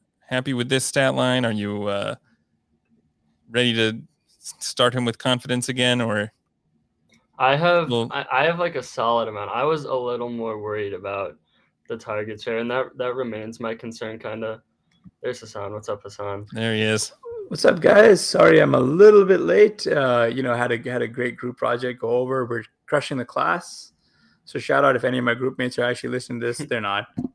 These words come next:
Speaker 3: If they ever listen to this, they probably never will. But, uh, it's been, it's been great. What's going on?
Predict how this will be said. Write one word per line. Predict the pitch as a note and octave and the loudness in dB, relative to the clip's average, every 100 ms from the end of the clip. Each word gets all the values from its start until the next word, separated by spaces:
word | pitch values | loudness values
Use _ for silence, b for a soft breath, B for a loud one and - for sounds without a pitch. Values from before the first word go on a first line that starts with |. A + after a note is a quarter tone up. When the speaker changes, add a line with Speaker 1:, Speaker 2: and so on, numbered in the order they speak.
| _ | _
Speaker 3:
If | |
they | C#3 | 0
ever | E3+ D#3+ | 2 4
listen | D#3 C#3 D3 | 4 2 0
to | C#3 | 0
this, | C#3 | -2
they | - | -4
probably | A#2 A2 G#2+ | -2 -2 -4
never | G2+ G#2+ | -6 -8
will. | G#2+ G#2 - _ b b b b - | -6 -8 -8 _ b b b b 4
But, | C#3+ C3 - | 6 6 4
uh, | C3 A#2+ - | 4 4 4
it's | D#3+ - | 2 4
been, | E3+ E3+ D#3+ | 0 0 -4
it's | D3+ | -4
been | F3 D3 | -6 -2
great. | C3+ G#3 - | 2 2 0
What's | C3 | -10
going | - D#3+ D#3+ | 0 2 2
on? | D#3+ G3 D#3 | 2 2 0